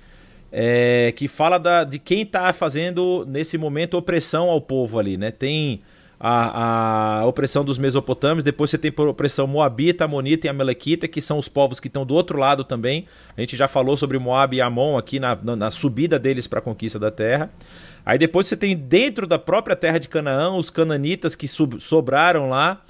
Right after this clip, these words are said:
é, começam a pressionar Israel. Depois você tem uma pressão midianita,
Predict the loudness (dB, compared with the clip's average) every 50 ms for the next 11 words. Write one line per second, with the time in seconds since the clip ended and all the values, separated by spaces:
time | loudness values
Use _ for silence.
0 | _ _ _ _ _ _ _ -4 -2 0 0 -2 -2 -2 -2 0 2 2 2 2
1 | 0 0 -4 -4 -4 -2 -4 -4 -2 -4 -6 -4 -2 -2 -2 -2 -4 -2 0 0
2 | 2 4 4 2 2 0 -2 -2 -4 -4 -4 -4 -8 -4 -4 -2 -2 -2 -2 -2
3 | -4 -2 -2 -2 -2 0 0 0 0 0 2 2 2 4 2 2 2 2 2 2
4 | 0 0 -2 -2